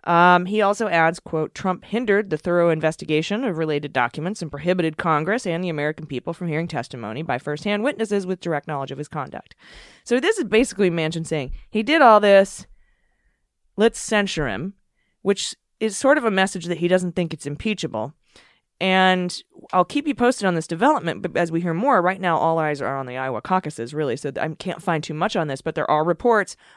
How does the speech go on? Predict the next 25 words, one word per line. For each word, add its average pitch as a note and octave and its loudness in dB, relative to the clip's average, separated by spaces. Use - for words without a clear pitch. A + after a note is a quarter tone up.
uh, C#3+ -4
from F3+ 0
the F#3 2
Hill G3 6
saying D#3 -4
that C#3 -8
Manchin D3+ -6
doesn't A3 0
have G#3+ -2
the F3+ -2
votes G3 2
to E3+ -10
censure A3+ -4
him. D#3 -10
Um, D#3 0
and D#3+ -2
some A3+ 2
are D4 2
saying, D#3+ -4
like D#3 -2
Ryan D#3 0
Goodman, D#3 -2
and C#3 -8
myself D#3 -2
included, D#3 0